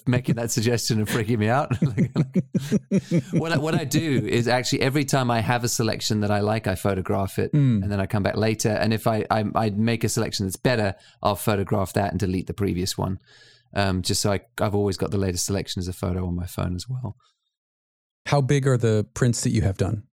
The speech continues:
Speaker 1: A little five-by-fives.
Speaker 2: Ah, okay.
Speaker 1: Um, yeah. And then, uh, I, yeah, once I've got that photograph of the selection, then I go back to the computer and I pull those images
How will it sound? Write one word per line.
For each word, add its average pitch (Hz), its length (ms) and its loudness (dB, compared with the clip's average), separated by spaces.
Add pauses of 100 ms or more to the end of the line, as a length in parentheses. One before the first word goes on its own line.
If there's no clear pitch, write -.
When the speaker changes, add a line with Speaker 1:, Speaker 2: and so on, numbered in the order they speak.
(220)
Speaker 1:
A 139 100 2
little 143 200 0
five-by-fives. 107 1080 0
Speaker 2:
Ah, 113 280 2
okay. 107 280 2 (220)
Speaker 1:
Um, 98 520 -2
yeah. 101 320 -2 (100)
And 113 160 2
then, 117 280 2
uh, 107 440 0 (580)
I, 107 200 0
yeah, 104 400 0
once 127 340 0
I've 123 120 0
got 101 160 0
that - 220 -2
photograph 113 720 0 (480)
of 101 80 -8
the 107 100 2
selection, 110 440 0
then 104 140 2
I 101 100 0
go 101 100 0
back 98 240 0
to - 60 -12
the 101 80 -4
computer 101 420 0
and 98 80 -2
I 98 80 0
pull 107 320 -2
those 101 220 0
images 98 580 -2